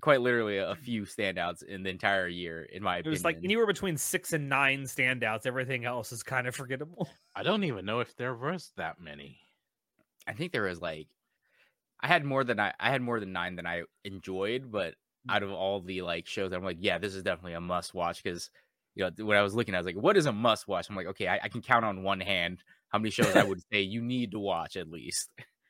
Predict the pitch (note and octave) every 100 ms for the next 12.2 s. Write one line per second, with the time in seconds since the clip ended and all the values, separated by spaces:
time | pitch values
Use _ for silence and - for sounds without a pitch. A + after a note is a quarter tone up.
0 | _ _ _ - A2 G2 - - - -
1 | D#3+ E3 D#3 G3 C#4+ D#4 B3 A#3+ A3+ G3+
2 | E3+ F#3 F#3 E3+ C#3+ - D#3 C#3 - C3+
3 | C#3 - D3+ C#3 C3+ C3 B2 _ _ _
4 | E3 C3+ C3+ D3 F3+ B3+ - G3 F3 E3+
5 | E3+ D#3+ C#3 C3 D#3+ D3 D#3 C#3 C3+ C3
6 | B2 C3+ C3 C3 C3 B2+ B2 B2 A#2+ C3
7 | B2+ - B2+ A2+ A#2 A2 A#2+ B2 D3+ F#3+
8 | F#3+ A#2+ A#2 C#3+ C3 A#2+ A2 A2+ C#3 -
9 | - - - _ B2+ B2 B2 A#2 C#3 E3+
10 | G3 E3 D3+ D3 D#3 C#3+ B2+ C3 C#3 C3
11 | C#3 C#3+ C3+ D3 D3+ F3+ A#3 C#3 B2+ C3
12 | D#3